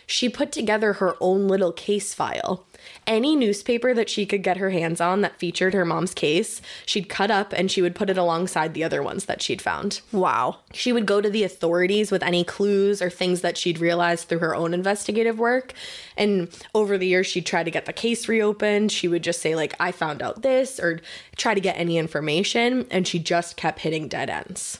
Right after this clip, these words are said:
Speaker 2: Damn, but good for her for just, like, continuing to do it.
Speaker 1: Yeah. And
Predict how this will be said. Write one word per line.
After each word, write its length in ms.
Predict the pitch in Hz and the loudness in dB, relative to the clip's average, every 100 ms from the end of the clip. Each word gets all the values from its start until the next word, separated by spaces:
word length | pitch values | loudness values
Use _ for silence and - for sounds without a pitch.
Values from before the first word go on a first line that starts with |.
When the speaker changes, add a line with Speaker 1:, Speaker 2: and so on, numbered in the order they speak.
| - | -6
Speaker 2:
Damn, 420 | 202 208 190 170 | 0 2 2 0
but 260 | 180 190 202 | -2 -2 0
good 180 | 285 | -2
for 180 | 339 277 | 0 -2
her 260 | 196 185 180 | 0 2 2
for 160 | - | 0
just, 240 | 175 175 - | -2 -2 0
like, 160 | 170 | -2
continuing 600 | - 170 - 180 170 180 160 | 0 -2 0 2 2 2 2
to 80 | |
do 200 | 143 135 | 0 2
it. 180 | 160 208 | 2 2
Speaker 1:
Yeah. 440 | 233 349 349 165 - | 2 2 2 0 0
And 220 | 247 269 | 0 0